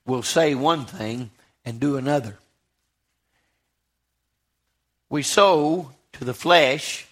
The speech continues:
expecting to reap of the Spirit. I don't know if you've ever thought of it, but that within itself is religious hypocrisy.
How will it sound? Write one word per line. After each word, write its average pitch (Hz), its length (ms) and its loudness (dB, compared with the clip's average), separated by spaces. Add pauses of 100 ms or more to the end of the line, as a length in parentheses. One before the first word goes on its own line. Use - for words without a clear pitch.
(880)
expecting 139 760 -4
to 123 120 -10
reap 165 460 -6 (320)
of 135 140 -10
the 147 80 -6
Spirit. 196 580 0 (1800)
I 135 60 -10
don't 139 120 -8
know 143 140 -2
if - 160 -10
you've 131 100 -2
ever 135 200 4
thought 160 360 4
of 120 180 -2
it, 170 200 -4
but 127 140 -12
that 139 220 2
within 131 280 -8
itself 131 720 0 (580)
is 113 120 -16
religious 147 640 0
hypocrisy. 107 840 -8